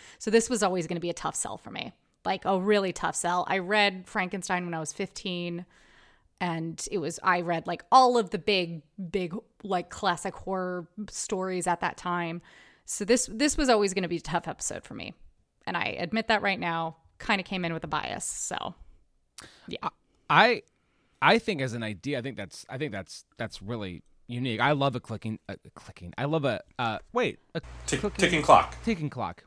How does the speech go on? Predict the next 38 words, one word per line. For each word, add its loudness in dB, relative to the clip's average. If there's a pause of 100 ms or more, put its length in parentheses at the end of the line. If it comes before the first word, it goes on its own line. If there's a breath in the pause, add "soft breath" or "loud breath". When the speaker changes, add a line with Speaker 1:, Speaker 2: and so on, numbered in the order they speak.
Speaker 2:
Wow. 0 (720 soft breath)
Speaker 1:
A 2
Speaker 3:
Clocking -
Speaker 1:
clicking 8
Speaker 3:
tick. 10
Speaker 1:
clock. 8
Speaker 2:
Oof, 2
uh, 4
shit. -6
Yes, 0
that. 2 (140)
Cut -2
that, -2
cut 0
that, 0
cut 0
that, -2
cut -4
that. -2 (100)
Um, 0 (340 soft breath)
so, 6
yes, 0
uh, 6 (100)
I, 6
I 6
think 2
that's 0
really -2
interesting. -6
It, 0
there, 4
and 4
there 6
was 2
one, 0
um, 0 (480)
you 0
know, 6